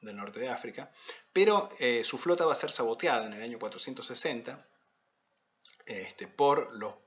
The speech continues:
eh, espías vándalos, digamos, y, eh, y va a terminar en desastre al punto que al año siguiente el pobre Mayoriano es depuesto y asesinado, ¿no? Con lo cual termina toda posibilidad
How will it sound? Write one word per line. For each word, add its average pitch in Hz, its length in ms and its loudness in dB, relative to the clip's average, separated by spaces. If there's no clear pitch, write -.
eh, 95 280 -16
espías 135 380 -4
vándalos, 123 440 0
digamos, 123 320 -10
y, 190 440 0
eh, 113 1120 4
y 123 160 -6
va 123 100 4
a 123 60 2
terminar 120 280 0
en 117 60 -4
desastre 123 420 4
al 120 120 -2
punto 120 240 -4
que - 80 -8
al 107 80 -6
año 120 160 -4
siguiente 120 480 -2
el 104 100 -2
pobre 110 220 -4
Mayoriano 110 520 -6
es 104 140 -12
depuesto 113 720 -4
y 117 240 -8
asesinado, - 720 -6
¿no? 135 280 -18
Con - 140 -20
lo - 80 -20
cual 110 380 -16
termina 101 420 -16
toda 107 160 -6
posibilidad 98 500 -14